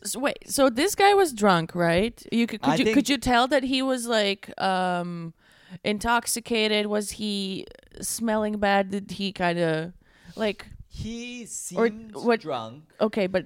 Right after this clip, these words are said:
Speaker 2: in demeanor and speech, little slurry,
Speaker 1: Mm-hmm.
Speaker 2: little repeaty.
Speaker 1: Mm-hmm.
Speaker 2: Could have also been a drug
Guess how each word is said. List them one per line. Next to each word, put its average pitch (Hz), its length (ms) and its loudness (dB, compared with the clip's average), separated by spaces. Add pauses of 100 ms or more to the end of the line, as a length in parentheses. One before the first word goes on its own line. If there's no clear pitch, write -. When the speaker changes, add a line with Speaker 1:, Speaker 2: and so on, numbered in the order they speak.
(160)
Speaker 2:
in 143 340 -10
demeanor 147 840 -12 (100)
and 113 760 -14
speech, - 760 -18
little 120 180 -8
slurry, 135 560 -10
Speaker 1:
Mm-hmm. 196 300 -2
Speaker 2:
little 117 180 -8
repeaty. 123 840 -18 (100)
Speaker 1:
Mm-hmm. 190 180 -6
Speaker 2:
Could 185 100 -6
have 180 80 -4
also 196 240 -10
been 175 140 -12
a 151 60 -12
drug 117 400 -10